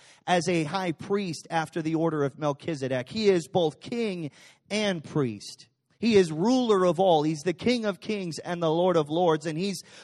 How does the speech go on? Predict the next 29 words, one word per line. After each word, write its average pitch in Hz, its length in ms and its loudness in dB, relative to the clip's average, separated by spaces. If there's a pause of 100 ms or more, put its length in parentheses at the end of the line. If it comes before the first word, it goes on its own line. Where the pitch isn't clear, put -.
the 180 100 6
one 208 480 4
that 185 200 6
is 175 160 0
that 170 200 0
intermediary 185 1120 0
between 156 520 -4
God 160 300 2
and 147 140 -2
man. 165 220 -2
That's 185 220 -4
why 196 220 4
Jesus, 180 760 -4 (280)
as 185 200 2
he 208 100 -2
walks 220 400 4
on 208 160 4
this 196 240 -2
earth, 208 280 2
proclaims 185 520 -2
in 170 100 -6
John 175 300 0
chapter 170 360 -2
fourteen 175 520 -4
and 165 100 -6
verse 170 240 -2
six, 175 260 -6
"Nobody 208 720 2
comes 202 560 -4